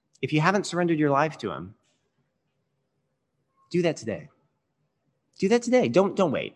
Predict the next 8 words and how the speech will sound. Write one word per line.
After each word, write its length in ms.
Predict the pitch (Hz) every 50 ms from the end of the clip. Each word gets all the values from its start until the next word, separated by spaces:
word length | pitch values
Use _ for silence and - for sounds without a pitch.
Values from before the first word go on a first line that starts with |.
| _ _ _ _ _ _ _ _ -
That 140 | 147 139 - - _ _ _ _ - -
procrastination 920 | - 180 - - 220 208 208 - 160 151 139 131 - 123 113 107 95 82 - - _ _ _ - - - -
is 160 | 123 117 113
past. 500 | - - 95 73 55 - - - - - _ _ _ - - _ _ _ _ - - - - _
The 80 | 127 127
time 300 | - 143 131 131 131 131
is 100 | 120 110
now. 400 | 104 87 82 71 65 65 -